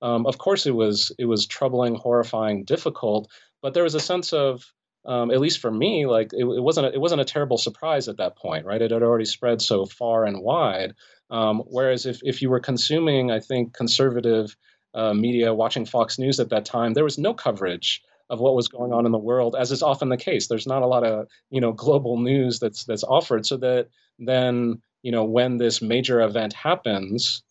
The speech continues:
you know, it's not terribly surprising that, that then, um, you know, conservative speakers and politicians are rushing to kind of create these, um, you know, these, these stories of evildoers who are,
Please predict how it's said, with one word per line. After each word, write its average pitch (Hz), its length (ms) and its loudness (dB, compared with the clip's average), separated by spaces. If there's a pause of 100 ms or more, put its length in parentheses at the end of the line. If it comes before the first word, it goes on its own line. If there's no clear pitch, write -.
you 110 80 -6
know, 101 160 2
it's 120 220 -2
not 147 240 0
terribly 135 400 -2
surprising 123 760 -2
that, 117 240 4 (300)
that 113 220 -2
then, 110 460 0 (280)
um, 107 560 0 (160)
you 127 100 -4
know, 107 100 2
conservative 117 600 2
speakers 117 400 0
and 107 100 -4
politicians 117 560 2
are 104 120 2
rushing 113 760 2 (260)
to 120 160 -2
kind 120 200 2
of 107 100 2
create 113 560 0
these, 107 540 2 (320)
um, 92 600 -2 (320)
you 117 200 -2
know, 95 400 0
these, 101 480 0
these 98 260 0
stories 110 760 0
of 101 180 -4
evildoers 117 760 2
who 110 100 -2
are, 104 180 2